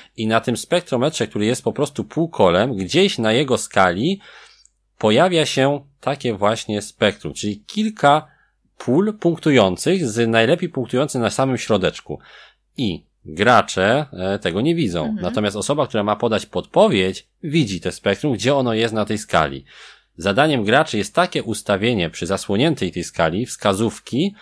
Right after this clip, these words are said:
Speaker 1: żeby po odsłonięciu ta wskazówka trafiła dokładnie w te miejsce półkola. Czyli mamy sto osiemdziesiąt stopni
Speaker 2: Mhm.
Speaker 1: i gdzie ta,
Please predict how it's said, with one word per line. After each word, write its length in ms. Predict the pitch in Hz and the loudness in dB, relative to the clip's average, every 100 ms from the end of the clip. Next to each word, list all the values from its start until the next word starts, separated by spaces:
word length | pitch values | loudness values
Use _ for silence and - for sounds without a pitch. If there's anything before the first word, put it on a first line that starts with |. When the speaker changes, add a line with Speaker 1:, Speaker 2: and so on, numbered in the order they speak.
| - - | -20 -14
Speaker 1:
żeby 320 | 90 117 110 | -2 0 0
po 220 | - 170 | 0 2
odsłonięciu 760 | 147 - - 120 123 135 - 220 | 2 -2 0 2 2 0 -2 -2
ta 140 | 170 | 0
wskazówka 480 | 147 - 117 175 156 | -2 -2 -2 0 -2
trafiła 380 | - 208 151 123 | 0 0 2 2
dokładnie 580 | 110 - 170 202 175 135 | 2 2 4 4 4 -2
w 60 | |
te 160 | - 151 | 0 0
miejsce 380 | 135 135 - 117 | 2 0 -2 -4
półkola. 640 | - 113 - 104 78 - _ - | -2 0 6 6 6 -2 _ -10
Czyli 280 | 135 139 123 | -4 -2 2
mamy 260 | 123 120 | 2 2
sto 280 | - - 151 | 0 2 2
osiemdziesiąt 500 | 135 127 120 117 98 | 2 0 0 -2 -2
stopni 560 | - 110 - 175 233 240 | 0 0 0 -4 -4 -6
Speaker 2:
Mhm. 260 | 226 226 254 | -14 -10 -10
Speaker 1:
i 40 | |
gdzie 280 | 117 139 202 | -2 2 4
ta, 260 | 175 170 | 4 2